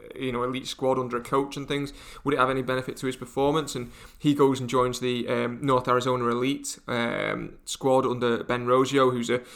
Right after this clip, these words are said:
you know, a group that I, I follow, um, on social media and things like that,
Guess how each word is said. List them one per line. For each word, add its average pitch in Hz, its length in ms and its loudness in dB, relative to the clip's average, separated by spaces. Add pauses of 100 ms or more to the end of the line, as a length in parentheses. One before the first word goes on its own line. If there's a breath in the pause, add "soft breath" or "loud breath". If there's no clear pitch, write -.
(160 loud breath)
you 139 100 0
know, 127 60 6
a 120 40 2
group 139 300 4
that 123 80 4
I, 120 320 4
I 123 40 0
follow, 123 600 2
um, 117 580 -2
on 127 200 0
social 123 320 -2
media 120 360 -4
and 120 140 -8
things 127 320 -6
like 117 200 -4
that, 131 260 0